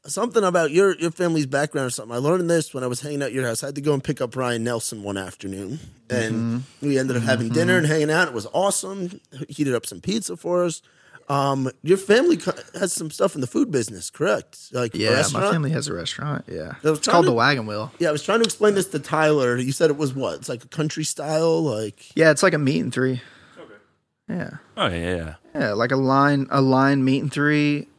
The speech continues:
Speaker 2: Uh, breakfast is like a, a line breakfast, so you can pick out what you want from the line.
Speaker 4: This is probably a very big insult, but I'm gonna say this so Matt kinda gets what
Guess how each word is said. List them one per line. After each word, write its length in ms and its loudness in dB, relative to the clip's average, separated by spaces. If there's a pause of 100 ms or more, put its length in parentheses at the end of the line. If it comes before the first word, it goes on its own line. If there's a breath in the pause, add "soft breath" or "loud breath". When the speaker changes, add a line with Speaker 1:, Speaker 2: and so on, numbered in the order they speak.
(180)
Speaker 2:
Uh, 180 4
breakfast 800 2 (300)
is 240 0
like 180 0
a, 140 0 (200)
a 120 -2
line 400 0
breakfast, 460 -2
so 100 -6
you 80 -4
can 160 -10
pick 180 -8
out 160 -2
what 180 -8
you 60 -8
want 220 -8
from 140 -12
the 40 -10
line. 320 -6
Speaker 4:
This 120 0
is 60 -2
probably 380 4
a 140 0
very 300 2
big 220 0
insult, 440 0
but 100 -2
I'm 120 2
gonna 200 0
say 240 2
this 180 0
so 140 -2
Matt 320 -2
kinda 220 -2
gets 260 -4
what 220 -2